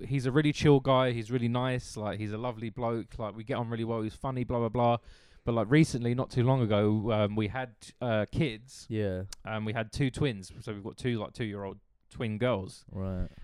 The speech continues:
Speaker 1: And ever since, um, we've had the twins, like, he's been a bit, like, different, a bit off.
Speaker 2: Yeah.
Speaker 1: And, like, he was never really good at, like, uh, uh,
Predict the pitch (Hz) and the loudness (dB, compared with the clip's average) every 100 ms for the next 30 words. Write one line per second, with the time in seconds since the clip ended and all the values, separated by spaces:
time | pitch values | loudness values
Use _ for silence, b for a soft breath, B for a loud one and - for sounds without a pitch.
0 | - 113 131 127 143 123 - - - - | -4 0 0 0 -2 -2 -6 -12 -10 -6
1 | 123 117 113 107 107 101 120 104 - 143 | -4 -4 -6 -8 -8 -6 -8 -4 0 0
2 | 98 98 - 101 107 117 127 107 104 78 | 0 -8 -10 -12 -12 -10 -8 -6 -8 -12
3 | 95 - - 175 - 220 - 196 - 123 | -14 -18 -12 -8 -8 -10 -10 -6 0 0
4 | - - - _ - 113 101 95 117 120 | 0 -10 -16 _ -10 -6 -4 -4 -2 0
5 | 123 131 147 160 147 139 120 139 120 107 | 4 4 4 0 0 -2 0 -2 0 -2
6 | 104 - 113 101 101 98 - - - 117 | -2 -2 -2 0 -2 -4 -6 -16 -12 -12